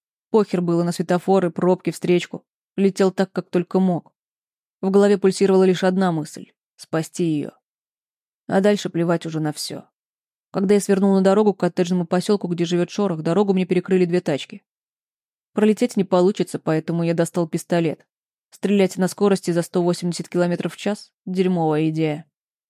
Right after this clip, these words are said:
Но парни из тачек подняли руки вверх, и я притормозил, что дало возможность определить, что это не люди Шорохова. Из его парней я знаю всех. Эти – не его. А один из них точно водитель Игната. Чёрт, я же просил.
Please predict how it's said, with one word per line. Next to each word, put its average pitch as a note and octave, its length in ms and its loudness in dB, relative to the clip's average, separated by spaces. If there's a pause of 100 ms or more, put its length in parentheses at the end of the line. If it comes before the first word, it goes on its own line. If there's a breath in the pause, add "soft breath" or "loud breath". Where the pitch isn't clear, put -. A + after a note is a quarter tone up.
(420)
Но G#3+ 160 0
парни A3+ 320 2
из G3+ 60 -2
тачек - 320 -4
подняли F#3 340 2
руки F3+ 300 0
вверх, G3+ 300 -2
и E3 40 0
я D#3+ 80 2
притормозил, F3+ 580 0
что - 160 -6
дало E3+ 220 0
возможность F3+ 560 -2
определить, F3+ 480 0
что - 160 -4
это E3+ 160 -2
не F3+ 120 0
люди F3 180 0
Шорохова. - 500 -6 (800)
Из F3+ 180 2
его F3+ 160 2
парней F3 380 0
я F3 100 2
знаю E3+ 240 -2
всех. - 340 -12 (640)
Эти – F3 400 -4 (280)
не E3+ 260 -2
его. D#3 300 -2 (1000)
А F3+ 140 2
один F#3 220 4
из F#3 100 2
них F3+ 180 0
точно F3 400 -2
водитель E3 380 -2
Игната. E3 400 -4 (760)
Чёрт, - 460 -6
я E3+ 160 -2
же E3 160 -4
просил. E3+ 640 -4